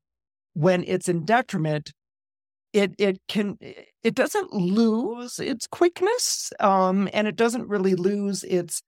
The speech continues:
spontaneity, but what it kind of loses is its focus. <laughs> Okay. It, it, it, there's more of a detail, um, uh,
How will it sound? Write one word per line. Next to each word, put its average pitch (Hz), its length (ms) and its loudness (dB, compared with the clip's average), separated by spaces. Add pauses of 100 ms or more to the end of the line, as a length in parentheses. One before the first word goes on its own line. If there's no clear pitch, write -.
(220)
spontaneity, 190 1160 0 (320)
but 190 160 4
what 196 140 2
it 190 120 -4
kind 196 260 -2
of 190 100 -4
loses 196 720 2
is 185 220 0
its - 520 -4 (240)
focus. - 840 -2
<laughs> - 60 -12 (160)
Okay. 196 320 2
It, 208 360 2
it, 190 260 2 (280)
it, 196 160 -2 (200)
there's 196 280 2
more 233 220 4
of 226 100 -2
a 190 80 0 (220)
detail, - 800 -4
um, 127 520 0
uh, 123 440 -6